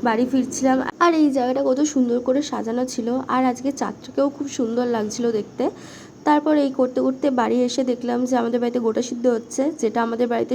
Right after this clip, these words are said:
সরস্বতী পুজোর দিন করা হয় আর খাওয়া হয় পরের দিন। তারপর আমার most favorite জায়গা থেকে যেই খাবারগুলো কিনে এনেছিলাম সেগুলো দিয়ে ডিনার করলাম।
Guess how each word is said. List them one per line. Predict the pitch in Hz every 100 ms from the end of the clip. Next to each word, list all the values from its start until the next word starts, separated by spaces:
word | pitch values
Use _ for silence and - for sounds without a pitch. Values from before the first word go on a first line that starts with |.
| 262
সরস্বতী | 226 226 254 262
পুজোর | 254 247 240
দিন | 240 240
করা | 247 254
হয় | 294 349 -
আর | 294
খাওয়া | - 226 240
হয় | 254 247
পরের | 220 208 240
দিন। | 320 - - - 330
তারপর | 330 330 330 320 311 - -
আমার | 240 247 254
most | 247 254 -
favorite | 247 226 226 220 214
জায়গা | 214 226
থেকে | 240 240 233
যেই | 226
খাবারগুলো | 226 208 214 214 233
কিনে | - 359 330
এনেছিলাম | 226 - 247 320 -
সেগুলো | 277 254 262 254
দিয়ে | 254 240
ডিনার | 226 226 240
করলাম। | 226 220